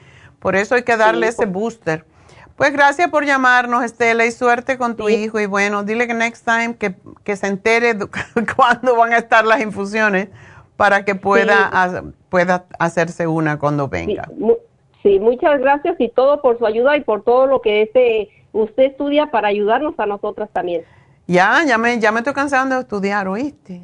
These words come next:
Speaker 1: <laughs>
Speaker 2: Yo creo que sí, doctora, porque hace, tiene que hacer mucho, este, estar leyendo, estar haciendo y su programa y todo eso, sí.
Speaker 1: Ya,
Speaker 2: Lo admiro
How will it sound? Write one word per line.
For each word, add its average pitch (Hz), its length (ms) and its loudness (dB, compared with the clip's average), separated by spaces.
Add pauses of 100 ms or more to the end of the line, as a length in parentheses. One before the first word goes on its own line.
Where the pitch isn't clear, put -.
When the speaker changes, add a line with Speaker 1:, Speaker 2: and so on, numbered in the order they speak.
(180)
Speaker 1:
<laughs> 311 1500 2
Speaker 2:
Yo 262 180 0
creo 320 180 -4
que 427 180 0
sí, 330 100 0
doctora, 254 500 2
porque 226 280 0 (560)
hace, 247 320 -2
tiene 302 320 -4
que 311 160 0
hacer 302 300 0
mucho, 294 580 0
este, 247 340 0
estar 240 240 -2
leyendo, 254 520 0
estar 254 220 -2
haciendo 269 340 -2
y 220 100 -6
su 190 120 -12
programa 220 520 0
y 247 60 -4
todo 247 160 -2
eso, 285 220 -8 (220)
sí. 175 300 -6 (240)
Speaker 1:
Ya, 226 300 2
Speaker 2:
Lo 277 160 4
admiro 254 120 0